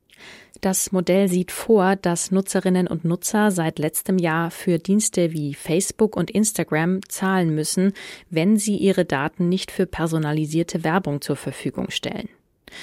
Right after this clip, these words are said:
Verbraucherschutzbehörden prüfen jetzt, ob Meta die Kundinnen und Kunden damit möglicherweise unverhältnismäßig unter Druck gesetzt hat. Demnach haben sich manche Menschen möglicherweise zu schnell und unreflektiert für das kostenlose Modell entschieden,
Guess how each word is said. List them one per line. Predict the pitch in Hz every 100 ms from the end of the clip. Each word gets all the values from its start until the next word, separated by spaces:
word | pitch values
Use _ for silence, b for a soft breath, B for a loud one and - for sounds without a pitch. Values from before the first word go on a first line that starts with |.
| B B
Verbraucherschutzbehörden | - - 131 - - - - - 180 180 180 185
prüfen | - 175 156 156
jetzt, | 139 160 - - B B B
ob | - 180 170
Meta | 175 214 190 180
die | 180 170
Kundinnen | - 190 190 180 165
und | 165 -
Kunden | 180 185 - 190 185
damit | 165 165 165
möglicherweise | 156 160 196 185 175 160 160 160 170 -
unverhältnismäßig | - 196 208 - 165 170 - 170 - 160 151 170 170
unter | 165 180
Druck | 175 - 196 -
gesetzt | 151 135 - - -
hat. | - - - _ _ B B B B
Demnach | 135 139 156 -
haben | 147 147
sich | 143 139 127
manche | 127 160 196
Menschen | 185 185 190 185
möglicherweise | 160 165 180 180 160 160 170 160
zu | - 220
schnell | 233 - 165 165 190 B B B
und | 196 185 -
unreflektiert | 220 226 156 - 151 - - 180 170
für | - 175
das | 160 -
kostenlose | - 151 - 143 143 151
Modell | 147 147 135 135
entschieden, | 165 - 180 180 147